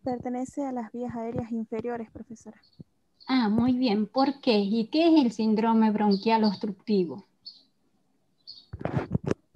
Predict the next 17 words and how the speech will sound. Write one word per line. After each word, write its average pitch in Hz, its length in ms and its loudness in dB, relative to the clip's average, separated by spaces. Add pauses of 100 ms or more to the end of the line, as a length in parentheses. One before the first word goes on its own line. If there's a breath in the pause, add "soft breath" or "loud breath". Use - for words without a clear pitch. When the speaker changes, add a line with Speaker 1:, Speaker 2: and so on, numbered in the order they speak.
(1040)
Speaker 1:
Este, 226 500 -12 (220)
por, 220 260 -6
es-, 220 320 -14 (160)
por, 214 500 -18 (280)
porque 214 760 -14 (480)
el, 220 560 -8 (720)
porque 220 240 -8
se 226 140 -6
ubica 233 260 -6
en 233 80 -4
los, 226 140 -6 (160)
lo-, 226 480 -4
en 220 260 -8
los 226 220 -4
bronquios. 220 760 -2 (3000)
Speaker 2:
¿Qué 233 140 0
más? 190 400 2